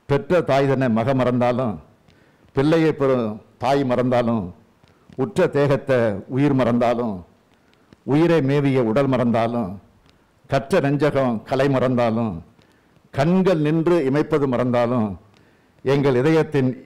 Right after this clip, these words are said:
இயங்கு சக்தியாக இருக்கும் தமிழ்நாட்டு மக்களை என்றைக்கும் நாங்கள் மறக்க மாட்டோம்.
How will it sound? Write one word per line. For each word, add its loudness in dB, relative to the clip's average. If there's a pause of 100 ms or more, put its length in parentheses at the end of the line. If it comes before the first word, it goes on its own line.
(120)
இயங்கு 2
சக்தியாக 0
இருக்கும் -2
தமிழ்நாட்டு 0
மக்களை 0
என்றைக்கும் -2
நாங்கள் -4
மறக்க -4
மாட்டோம். -2